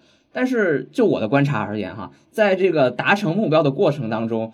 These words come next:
在好多电影里其实爱情都是一个牺牲品，或者说是要遭受挑战的一个东西。比如说《大话西游》，是吧？为了达成救人的这个目的，他必须变成另外一个人，变成孙悟空而不是至尊宝。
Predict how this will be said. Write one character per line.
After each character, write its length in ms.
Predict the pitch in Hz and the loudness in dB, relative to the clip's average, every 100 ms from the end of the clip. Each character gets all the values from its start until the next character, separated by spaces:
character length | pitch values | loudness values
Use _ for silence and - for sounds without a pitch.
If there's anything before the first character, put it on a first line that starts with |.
| _ | _
在 160 | 208 208 | -2 0
好 140 | 143 | 0
多 80 | 196 | 2
电 160 | 196 | 2
影 120 | 190 180 | 0 -2
里 160 | 127 | -4
其 140 | 107 143 | -4 -4
实 80 | |
爱 220 | 165 165 135 | 0 0 0
情 200 | 113 117 | -2 0
都 140 | 135 | 0
是 240 | 139 127 | 0 -2
一 100 | 113 | -2
个 320 | 123 120 98 - | 0 0 -2 -6
牺 220 | - 185 | -8 -2
牲 160 | 185 185 | -2 -2
品， 200 | 156 92 | -6 -4
或 160 | 196 165 | 0 0
者 120 | 131 | 0
说 180 | 165 160 | 0 -2
是 160 | 175 | -2
要 180 | 185 185 | 0 0
遭 160 | 185 196 | 0 0
受 160 | 202 | 0
挑 280 | 170 107 92 | -4 -6 -2
战 180 | 170 185 | -2 0
的 160 | 143 | -2
一 160 | 104 104 | -2 -4
个 100 | 107 | -6
东 200 | 110 110 | -6 -8
西。 200 | 127 - _ - | -10 -16 _ -4
比 120 | 123 | 2
如 100 | 147 | 2
说 300 | 175 165 160 | 4 4 4
《大 140 | 156 147 | 2 0
话 140 | 135 | 0
西 160 | 139 131 | 0 -2
游》， 320 | 92 95 - - | -2 -4 -8 -14
是 80 | 110 | -8
吧？ 140 | 107 | -4
为 160 | 131 165 | 0 2
了 340 | 123 110 104 | 2 0 -2
达 220 | 101 110 127 | -6 -4 -4
成 380 | 110 104 110 | -4 -6 -4
救 180 | 113 165 | 0 2
人 160 | 117 117 | 2 2
的 80 | 139 | 2
这 140 | 139 | 2
个 100 | 123 | 2
目 200 | 147 131 | 0 -2
的， 240 | 113 - - - | -4 -10 -14 -8
他 120 | 143 | -2
必 120 | 147 | 0
须 140 | 139 | 2
变 160 | 143 143 | 2 0
成 140 | 147 | 2
另 100 | 139 | 2
外 160 | 147 156 | 4 4
一 80 | 107 | 2
个 80 | 90 | -4
人， 160 | 71 - _ | -8 -16 _
变 200 | 175 139 | 2 2
成 160 | 139 143 | 2 2
孙 180 | 180 | 2
悟 60 | 156 | 2
空 200 | 151 143 | 2 4
而 120 | 135 | 4
不 160 | 135 147 | 2 2
是 100 | 151 | 0
至 140 | 143 | 0
尊 180 | 131 139 | 0 -2
宝。 240 | 120 - | -4 -8